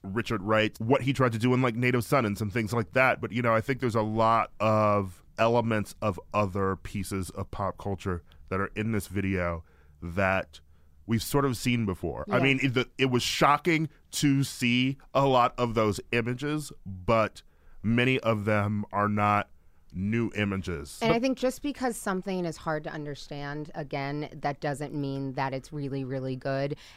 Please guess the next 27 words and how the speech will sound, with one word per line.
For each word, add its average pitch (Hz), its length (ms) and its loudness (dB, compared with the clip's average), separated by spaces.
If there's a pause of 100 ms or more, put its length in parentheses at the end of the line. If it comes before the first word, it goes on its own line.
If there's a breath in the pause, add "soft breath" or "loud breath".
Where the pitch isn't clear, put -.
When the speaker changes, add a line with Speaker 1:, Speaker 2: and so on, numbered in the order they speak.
Speaker 2:
And 165 160 -2
I 151 100 -2
think 147 220 -6
that 151 160 -8
that's 147 200 2
kind 151 220 -8
of 139 80 -6
where 143 120 -4
we're 139 120 -4
at, 135 200 0
where 151 100 -6
this, 147 220 -6
where 147 140 -4
it's 139 160 -8
so 151 280 -4
hard 147 280 -4
to 143 80 -8
parse - 380 -8
through 202 420 -2 (300 loud breath)
and 170 180 0
to 180 100 -4
consider 175 420 -2
that, 160 200 -2
like, 156 140 -6
maybe 214 420 -2
that's 160 460 -2
not 143 440 -2